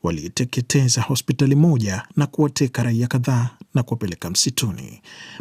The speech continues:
Mulushai anasema jeshi lilijibu shambulizi hili kwa kuwaua waasi wane na kuwaokoa rai-, raia wane pia. Kwa muda mrefu sasa, waasi wa A D F wamekuwa katika eneo hilo la mpakani.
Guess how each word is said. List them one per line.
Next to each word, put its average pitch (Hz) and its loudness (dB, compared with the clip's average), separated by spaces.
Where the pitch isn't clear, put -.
Mulushai 127 4
anasema 113 -2
jeshi 139 4
lilijibu 127 4
shambulizi 120 2
hili 139 2
kwa 180 2
kuwaua 165 4
waasi 139 2
wane 160 4
na 135 2
kuwaokoa 131 2
rai-, 135 2
raia 139 4
wane 147 4
pia. - -12
Kwa 170 4
muda 175 6
mrefu 156 2
sasa, 185 -2
waasi 139 2
wa 127 4
A 139 6
D 117 2
F 147 -2
wamekuwa - -4
katika - -6
eneo 110 0
hilo 131 2
la 120 4
mpakani. 131 0